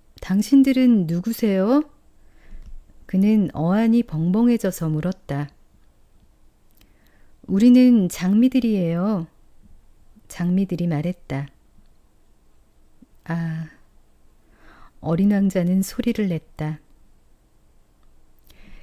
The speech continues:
그리하여 그는 몹시 불행하다고 느꼈다. 그의 꽃은 그에게 자신 같은 종류는 우주에서 하나뿐이라고 말했었다.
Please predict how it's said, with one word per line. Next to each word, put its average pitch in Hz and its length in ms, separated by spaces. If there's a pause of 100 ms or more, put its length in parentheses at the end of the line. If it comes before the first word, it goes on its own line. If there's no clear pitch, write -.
(120)
그리하여 190 880
그는 202 400
몹시 165 460
불행하다고 196 640
느꼈다. 151 680 (1700)
그의 180 280
꽃은 190 580 (320)
그에게 180 540 (200)
자신 220 400
같은 214 320
종류는 180 640
우주에서 202 640
하나뿐이라고 233 800
말했었다. 147 840